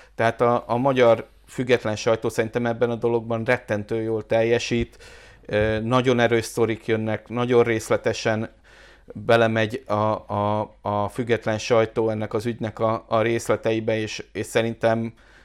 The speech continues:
tényleg büszkék lehetünk a hivatásunkra. Most szerintelenség nélkül magunkat is beleértem, mert re-, mi is rengeteg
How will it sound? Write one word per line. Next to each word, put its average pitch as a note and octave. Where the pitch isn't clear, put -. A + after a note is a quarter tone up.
tényleg A#2
büszkék B2
lehetünk G#2+
a A2
hivatásunkra. A2
Most D#3
szerintelenség A#2+
nélkül A#2+
magunkat A2+
is G#2+
beleértem, A2
mert A2
re-, A#2
mi A#2
is -
rengeteg A2+